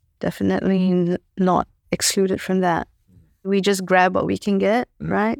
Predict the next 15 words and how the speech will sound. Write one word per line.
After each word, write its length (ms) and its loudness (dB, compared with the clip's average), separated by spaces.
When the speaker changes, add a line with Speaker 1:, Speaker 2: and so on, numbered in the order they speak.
Speaker 1:
Whatever 320 4
opportunity 1000 0
we 140 -4
can 180 0
get 240 2
from 160 -2
here, 480 0
let's 300 -2
do 180 2
it. 200 2
Let's 200 -4
be 640 0
proactive 560 0
about 320 0
it. 240 -2